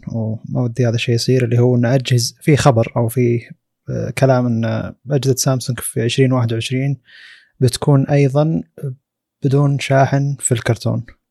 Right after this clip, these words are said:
فلما تشتري الجهاز لازم تروح تشتري الشاحن مرة ثانية. فزي اللي أبل بدت شيء والناس اتبعوها، ولا نقدر نقول نينتن-، نينتندو بدت شيء وأبل اتبعتها ثم الناس اتبعوها، لأن نينتندو أول شركة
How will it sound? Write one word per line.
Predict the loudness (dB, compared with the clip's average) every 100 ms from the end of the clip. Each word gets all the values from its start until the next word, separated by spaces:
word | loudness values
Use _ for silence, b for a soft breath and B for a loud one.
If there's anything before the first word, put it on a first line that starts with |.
| _ -4
فلما | -2 0
تشتري | 0 0 -2
الجهاز | 0 0 0
لازم | -2 -4 -8
تروح | -6 -6
تشتري | -6 -6 -4 -4 -4 b b b b b _
الشاحن | 0 2 2 0
مرة | -2
ثانية. | -4 -4 -6 -10 _ _ _ _ _ _
فزي | -4 -2 0 -2 -4 -10 _ -20 -20 -20 _ _ 0 2
اللي | 4 2
أبل | 2 0
بدت | 0 -2 -2
شيء | 0 0 0 -2
والناس | -2 -2 -2 -2
اتبعوها، | -4 -2 0 2 0 -2
ولا | 0 2 2 2 -2
نقدر | -4 -2 0
نقول | 0 0 0 2
نينتن-، | 0 2 0 -2 -2
نينتندو | 0 4 4 6 4
بدت | 2
شيء | 0 2 4 4
وأبل | 2 2 2
اتبعتها | 2 0 0 2 2
ثم | 2 2
الناس | 2 0
اتبعوها، | 0 -2 0 2 0 -2 b b b b -4
لأن | 0 0 0 -4 -8 -4
نينتندو | -2 2 2 2
أول | 2 2
شركة | -2 -4 -2 -2 -2